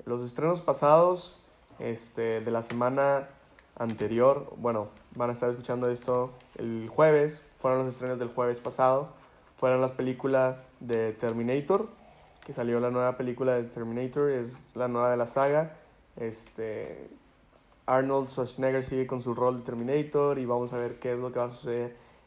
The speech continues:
en esa franquicia. Si ya la vieron, nos pueden dejar su opinión con todo gusto, la recibimos. Este, podemos escuchar lo que dicen. Rafa, no sé si, si tú escuchaste algo de esta película.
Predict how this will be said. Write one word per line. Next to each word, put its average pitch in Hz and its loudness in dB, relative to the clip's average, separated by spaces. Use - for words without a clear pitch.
en 127 -6
esa 120 -6
franquicia. 160 2
Si 147 -2
ya 151 8
la 165 8
vieron, 175 4
nos 113 -4
pueden 123 -2
dejar 123 -2
su 131 -6
opinión 120 -4
con 117 -6
todo 117 0
gusto, 120 -2
la 120 -2
recibimos. 127 -4
Este, 104 -8
podemos 110 -6
escuchar 117 -4
lo 117 -4
que 117 -4
dicen. 143 -2
Rafa, 135 2
no 131 0
sé 131 -4
si, 127 -6
si 110 -6
tú 131 0
escuchaste 131 -2
algo 131 4
de 131 4
esta 131 -4
película. 160 -2